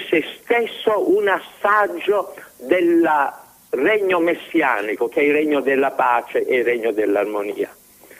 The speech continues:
Insomma, noi avventisti non, non stiamo inventando nulla di nuovo quando diciamo che i cristiani debbono osservare il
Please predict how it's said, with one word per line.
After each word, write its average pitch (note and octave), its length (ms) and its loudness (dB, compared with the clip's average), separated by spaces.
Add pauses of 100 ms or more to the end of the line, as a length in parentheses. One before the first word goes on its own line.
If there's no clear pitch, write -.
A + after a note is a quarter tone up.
(500)
Insomma, F3 300 2
noi F#3 280 2
avventisti D#3 840 0
non, C#3+ 300 2
non C#3+ 200 2
stiamo E3 380 0
inventando D3+ 880 0
nulla D#3+ 440 2
di A#2 160 0
nuovo G#2 680 0 (680)
quando D3 320 0
diciamo D3 560 2
che C#3+ 140 0
i - 40 -2
cristiani C#3 680 0
debbono B2 560 0
osservare A2+ 500 0
il A#2 100 -2